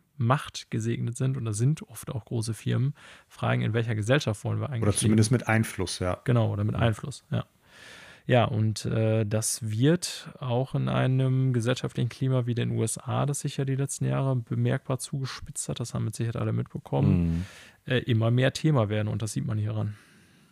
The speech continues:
Speaker 2: Ja. Ja, wie gesagt, die Schnittmenge irgendwie, d-, das fängt ja bei sowas wie, ich sag mal, ähm, ich, ich glaub, äh, wie nennt sich das noch? Das hatte so einen gewissen Ausdruck, äh,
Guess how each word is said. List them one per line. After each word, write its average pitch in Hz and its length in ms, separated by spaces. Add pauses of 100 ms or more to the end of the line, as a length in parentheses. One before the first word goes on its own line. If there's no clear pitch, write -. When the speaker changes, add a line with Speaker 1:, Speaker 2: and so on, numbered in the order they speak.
(160)
Speaker 2:
Ja. 104 140 (1500)
Ja, 90 280 (260)
wie 107 100
gesagt, 95 400 (100)
die 107 140
Schnittmenge 131 500
irgendwie, 117 600 (280)
d-, 104 220
das - 240
fängt 107 180
ja 117 60
bei 98 120
sowas 107 320
wie, 98 240
ich - 180
sag 107 180
mal, 98 180
ähm, 92 580
ich, - 260
ich - 120
glaub, 98 320
äh, 95 320
wie - 20 (2000)
nennt 110 80
sich 107 100
das 104 180
noch? 101 140
Das - 140
hatte 98 160
so 98 60
einen 95 80
gewissen 95 360
Ausdruck, 101 840
äh, 98 360